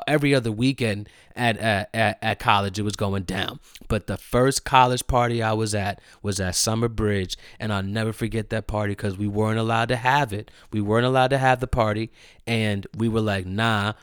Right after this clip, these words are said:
fuck that." And we had the party anyway. And man, Liddy, Liddy, super litty. Like, what? Oh my God.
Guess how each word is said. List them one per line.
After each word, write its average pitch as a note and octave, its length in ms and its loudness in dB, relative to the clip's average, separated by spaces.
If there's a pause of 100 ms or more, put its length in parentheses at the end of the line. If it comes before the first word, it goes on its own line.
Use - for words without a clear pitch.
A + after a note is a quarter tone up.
fuck - 460 -4
that." F#2+ 320 -2 (240)
And G2 160 -6
we G2 100 -4
had G#2+ 240 0
the A#2 60 -6
party A#2 400 2
anyway. G2 520 -2 (320)
And F#2 300 -6
man, A2+ 1200 0 (480)
Liddy, G#2 760 2 (440)
Liddy, A#2+ 1000 4 (320)
super - 580 6
litty. G#2 480 -4 (380)
Like, G#2 280 -2
what? G#2+ 1000 2 (400)
Oh E3+ 220 8
my A#2+ 260 0 (220)
God. A2+ 920 2